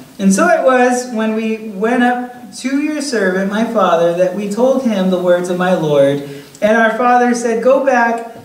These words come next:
and buy us a little food.' But we said, 'We cannot go down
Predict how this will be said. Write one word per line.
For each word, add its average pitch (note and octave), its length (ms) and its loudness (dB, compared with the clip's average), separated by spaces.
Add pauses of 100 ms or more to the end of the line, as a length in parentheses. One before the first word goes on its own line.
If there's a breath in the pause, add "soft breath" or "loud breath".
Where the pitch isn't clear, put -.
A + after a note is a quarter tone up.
(140)
and G#3 180 -2
buy A3 280 4
us G#3+ 200 2
a G#3 100 -6
little F#3+ 280 -2
food.' A#3 440 -4
But G3 280 -4
we B3+ 400 -2
said, F#3 480 -2
'We A3 120 -2
cannot C4 460 0
go A3 140 4
down F3 600 -2